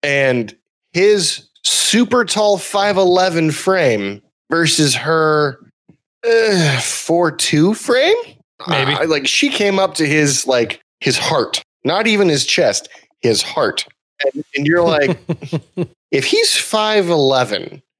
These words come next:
Speaker 1: and she's that much, like, how? And it was hilarious because the owner of the shop was like, "Are you in elementary middle school?" And then he stands up and goes, "Oh, obviously not, because she's got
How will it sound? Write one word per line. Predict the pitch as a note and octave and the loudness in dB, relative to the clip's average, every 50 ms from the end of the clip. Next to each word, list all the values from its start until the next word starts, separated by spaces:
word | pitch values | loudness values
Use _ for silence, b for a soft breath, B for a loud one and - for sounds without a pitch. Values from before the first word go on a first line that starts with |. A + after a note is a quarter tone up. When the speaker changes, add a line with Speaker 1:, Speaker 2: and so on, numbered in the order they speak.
| _ _ | _ _
Speaker 1:
and | C3+ C#3 C#3 C#3 C3+ C3 B2+ B2 | -4 -2 0 0 0 0 0 0
she's | - - - C#4 C4 G3 D#3 | 0 0 2 2 2 2 0
that | E3 F#3+ F#3+ F#3 | 0 0 0 2
much, | E3+ E3 D#3+ - - - b b b b b _ _ _ | 0 0 0 -2 -4 -4 b b b b b _ _ _
like, | - D3 C#3 C3+ - _ _ _ _ _ _ | -2 -2 -2 -2 -6 _ _ _ _ _ _
how? | - D3 D3 D#3+ F#3 G3 F#3+ D3+ G#2 D#2 - - - _ _ _ - | -4 -4 -4 -4 -4 -2 0 0 0 -2 -4 -6 -12 _ _ _ -4
And | D3+ D3 | -2 0
it | D3 | 2
was | D#3 D3+ D3 | 2 0 0
hilarious | - D#3+ D#3+ G3 G#3+ F#3+ E3 D3 | 2 2 2 4 4 2 0 0
because | - D3 C3 C3+ C#3+ B2 | -2 -2 -2 0 0 0
the | C3+ C#3+ | 0 0
owner | C#3 D3 D#3+ E3 | 2 2 2 2
of | D3+ | 2
the | D3 | 2
shop | C3 - G#3 G#3+ A3 F#3 | 2 2 2 0 0 0
was | F3 D3 | 0 2
like, | C#3+ C3+ C3 - - | 0 0 0 0 -2
"Are | C#3+ | 0
you | D3 E3 G3+ B3 | 0 2 2 2
in | A3+ G3 | 2 2
elementary | F3+ E3+ D#3+ D#3 D#3 D#3+ D#3+ E3 E3 E3 E3 D#3+ D#3 | 2 2 2 2 2 2 2 0 0 2 2 2 2
middle | D3+ D#3 E3 F#3+ | 2 2 2 2
school?" | F#3+ - G4 F#4+ A#4 A#4 - - _ _ _ _ B B B B B B B _ | 2 2 2 2 2 0 -4 -12 _ _ _ _ B B B B B B B _
And | D3+ D#3+ E3+ | -2 0 2
then | F3 | 2
he | E3+ D#3+ | 2 2
stands | - - F#3+ F#3 F3+ F3 G#3 | 2 2 2 2 2 2 2
up | A#3 A3 F#3+ | 0 2 0
and | F#3 | 2
goes, | D3 B2+ A#2+ A#2+ B2 - _ | 2 2 2 2 0 -4 _
"Oh, | D#3+ D3+ C3 A#2 | 0 2 2 4
obviously | A2 A2 G#2+ G#2+ G#2 - - A2+ G#2+ | 2 0 -2 -2 -4 -2 -2 -2 -2
not, | - G#2+ - - - _ _ _ _ _ _ | -2 -2 -4 -6 -10 _ _ _ _ _ _
because | - B2 - B2 A#2 A2+ A2 G#2+ - | -6 -2 0 2 2 2 2 0 0
she's | - - C#3 C#3 B2+ A#2+ | -2 0 0 0 0 0
got | - C3 B2 A#2+ A#2+ A#2+ A#2 | 0 0 2 2 2 2 0